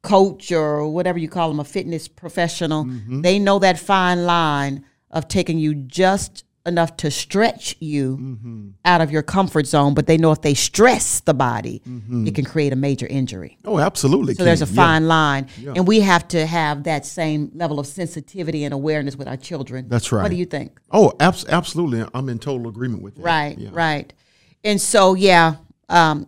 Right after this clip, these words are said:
Speaker 1: setting expectations too high, I think, is, is certainly a mistake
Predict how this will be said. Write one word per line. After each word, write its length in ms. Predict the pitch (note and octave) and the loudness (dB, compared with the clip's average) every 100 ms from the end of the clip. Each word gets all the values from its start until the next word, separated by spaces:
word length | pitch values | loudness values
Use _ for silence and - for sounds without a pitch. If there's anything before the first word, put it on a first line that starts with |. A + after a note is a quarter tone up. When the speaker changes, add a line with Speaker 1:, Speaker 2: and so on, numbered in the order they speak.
| - | -10
Speaker 1:
setting 340 | - A3+ F#3+ | 0 2 2
expectations 760 | F3+ - F3 E3+ F3 D#3+ D#3+ - | 0 0 -2 2 0 0 -4 -4
too 240 | - F3+ | -2 0
high, 300 | D3+ D3+ D3 D3 | 0 0 0 -2
I 40 | |
think, 320 | D3 D3 C#3+ | -4 -8 -10
is, 360 | - D3 C3+ - | -12 -14 -14 -16
is 100 | - | -12
certainly 300 | F#3 D3+ D3 | -8 -6 -4
a 40 | C3+ | -4
mistake 580 | C3+ - D#3 D3+ - | -6 -4 -2 -2 -6